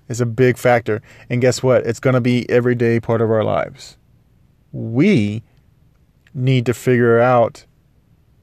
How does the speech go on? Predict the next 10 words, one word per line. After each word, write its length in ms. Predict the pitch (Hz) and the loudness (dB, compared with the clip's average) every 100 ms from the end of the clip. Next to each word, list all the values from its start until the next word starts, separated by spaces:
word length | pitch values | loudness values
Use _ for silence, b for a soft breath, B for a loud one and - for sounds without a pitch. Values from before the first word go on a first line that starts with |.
| _ _ | _ _
how 540 | - 147 127 90 - _ _ _ _ _ _ _ _ _ _ _ _ _ _ | -6 -2 -2 -2 -8 _ _ _ _ _ _ _ _ _ _ _ _ _ _
to 120 | - 117 | -10 -2
get 260 | 123 117 | -2 2
that 240 | 120 117 117 | 2 4 2
out, 300 | 131 - - _ _ | 0 -2 -10 _ _
how 260 | 135 143 | 0 2
to 120 | 135 | 2
manage 560 | 127 120 127 127 120 117 | 0 0 0 2 0 -2
our 80 | 110 | -4
stress. 640 | - - 139 - - | -4 -2 -2 -2 -16